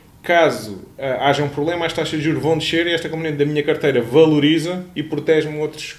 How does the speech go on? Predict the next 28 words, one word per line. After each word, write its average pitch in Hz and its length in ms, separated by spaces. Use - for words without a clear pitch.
outros 135 320
ativos 135 340
que 139 80
eu 123 80
tenho. 98 240
Do 131 160
ponto 160 180
de 156 60
vista 160 160
do 156 120
investidor, 156 480
a 135 60
taxa 147 260
fixa 156 260
é - 20
muito 151 240
usada 131 320
para 123 220
proteger 123 340
as 123 120
carteiras, 175 460
porque - 160
tem - 20
um 117 100
rendimento 123 440
previsível 120 760
e 123 280
f-, - 320